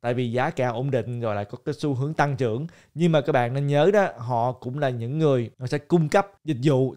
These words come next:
cho khách hàng của họ và những khách hàng đó đó có thể là sẽ không có tài cứng như là các bạn đâu. Thì đương nhiên bất cứ một thông tin nào, các bạn cứ nhớ lại những ngày đầu tiên các bạn tham gia vào crypto đi, bất cứ một thông tin nào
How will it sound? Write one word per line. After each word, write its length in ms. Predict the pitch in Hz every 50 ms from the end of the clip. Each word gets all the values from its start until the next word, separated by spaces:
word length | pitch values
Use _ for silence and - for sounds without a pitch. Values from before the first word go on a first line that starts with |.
| _ -
cho 120 | 160 147
khách 180 | 143 175 175 160
hàng 220 | 143 123 113 110
của 120 | - 143
họ 280 | 131 117 113 113 113 127 - _ _ _ _ _
và 280 | - 147 139 127 127
những 200 | 127 123 123 131
khách 140 | 135 190 180
hàng 160 | 160 135 127
đó 200 | 123 120 131 165
đó 160 | 180 185 180 175 180 - _
có 120 | - 151
thể 120 | 147 139 127
là 160 | 127 120 117
sẽ 220 | 117 - - 113 117 -
không 280 | - - 151 143 143 139
có 180 | - 147 139 151
tài 200 | - 131 123 120
cứng 340 | - - 143 147 170 185
như 200 | 175 147 131 127
là 340 | 120 113 107 104 101 101 101 - -
các 80 | 139
bạn 200 | 127 104 101 107
đâu. 260 | 113 120 117 110 107 - - _ _ _
Thì 100 | - 131
đương 160 | 123 139 143
nhiên 240 | 151 156 147 135 127 - _ _
bất 160 | 139 - 196 190 -
cứ 200 | - 175 175 214
một 200 | 226 165 120 -
thông 180 | - - 139 139
tin 160 | 131 135 135
nào, 320 | 131 123 117 110 107 107 - - - _ -
các 80 | 165
bạn 160 | 143 127 120 -
cứ 60 | 139
nhớ 260 | 143 143 147 156 185 208
lại 260 | 180 127 107 104 107
những 160 | 107 117 131
ngày 140 | 131 127 113
đầu 140 | 113 110 110
tiên 220 | - 135 131 120
các 60 | 127
bạn 140 | 117 107 104
tham 160 | 107 127 120
gia 120 | 123 123 117
vào 80 | 113
crypto 340 | - - 143 - 139 123 117
đi, 160 | 123 131 123
bất 140 | 135 175 185 180
cứ 80 | - 202
một 160 | 180 139 -
thông 160 | - 147 139
tin 140 | 131 131 131
nào 280 | 127 123 120 110 107